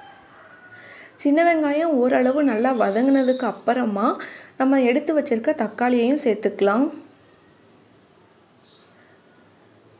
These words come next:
தக்காளியும் சேர்த்து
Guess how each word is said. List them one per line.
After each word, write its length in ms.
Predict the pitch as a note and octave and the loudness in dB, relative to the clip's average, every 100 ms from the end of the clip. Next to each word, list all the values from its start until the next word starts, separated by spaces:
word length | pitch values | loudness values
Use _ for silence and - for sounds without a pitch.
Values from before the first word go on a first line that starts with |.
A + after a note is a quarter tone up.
| _ _ - _ _ _ - _ _ _ _ _ _ _ _ _ - - - | _ _ -20 _ _ _ -20 _ _ _ _ _ _ _ _ _ -20 -20 -6
தக்காளியும் 600 | A3 A3 D4+ D#4 D#4 F4 - | -6 -4 -2 -2 -2 -4 -2
சேர்த்து 340 | A#3 A3+ | -4 -2